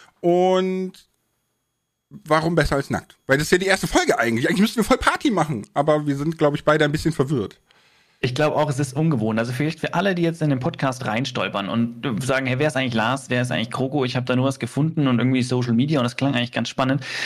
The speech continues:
Speaker 2: Lars und ich, wir sind eigentlich YouTuber, Streamer, ja, also ein bisschen, ein bisschen klassisch Richtung Influencer. Ähm, aber wir haben uns jetzt entschieden, auch eine Podcast-Folge zu machen und ein bisschen aus unserem Leben zu plaudern.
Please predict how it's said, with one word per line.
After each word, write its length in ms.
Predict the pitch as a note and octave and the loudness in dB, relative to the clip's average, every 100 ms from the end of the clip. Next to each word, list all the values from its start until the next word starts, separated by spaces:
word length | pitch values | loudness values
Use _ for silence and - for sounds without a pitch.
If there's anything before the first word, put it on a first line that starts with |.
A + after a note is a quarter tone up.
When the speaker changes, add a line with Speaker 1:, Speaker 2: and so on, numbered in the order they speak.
| - _ _ - | -8 _ _ -8
Speaker 2:
Lars 280 | B2 D3+ F#3+ | 0 0 0
und 120 | E3 | -2
ich, 240 | E3+ E3 - | -2 -2 -2
wir 180 | B2+ C#3+ | -2 0
sind 300 | D3+ D3 A2 | 0 -2 -2
eigentlich 600 | B2 C#3+ C3+ C3+ B2+ - - - | 0 0 0 0 -2 -10 -18 -4
YouTuber, 600 | C3 D3+ D#3 D3 D3 C#3+ - | 0 2 2 2 2 -2 -10
Streamer, 640 | - - D#3 D3+ D3 D3 - - - | -6 0 2 4 4 0 -8 -20 -8
ja, 160 | B2 A#2+ | 0 2
also 200 | B2+ D3 | 2 2
ein 120 | D3 | 2
bisschen, 400 | F3 - E3 D#3 | 2 2 2 2
ein 80 | C#3 | 2
bisschen 300 | D3 - C#3 | 0 -2 -2
klassisch 320 | C3+ D3 C#3 | 0 -2 -2
Richtung 280 | C3+ B2 B2 | -2 0 0
Influencer. 680 | D3 F3 B2+ A#2 A#2 C#3 E3+ - - - _ _ _ - | 2 0 0 0 0 0 -2 -4 -18 -20 _ _ _ -2
Ähm, 360 | C#3 C#3 C#3+ | 0 2 0
aber 140 | B2+ F3+ | 0 0
wir 40 | |
haben 60 | G3+ | 2
uns 80 | F#3+ | 0
jetzt 140 | E3+ | 0
entschieden, 300 | E3 F#3 E3+ | 0 2 0
auch 40 | |
eine 100 | D3+ | 0
Podcast-Folge 680 | D3 E3 - B2 B2 C3+ C3+ | -2 -4 -2 -4 -2 -2 -2
zu 120 | B2+ | 0
machen 280 | C#3 D3+ E3 | -2 0 0
und 140 | C#3+ C3+ | 0 0
ein 60 | |
bisschen 280 | B2+ - D3+ | -2 0 0
aus 120 | C#3 | 0
unserem 220 | C#3 B2+ | 0 2
Leben 260 | B2 B2+ C#3 | 2 2 0
zu 140 | - B2 | -4 -4
plaudern. 540 | A#2+ C3+ C#3+ E3 E3 | 0 2 2 0 -2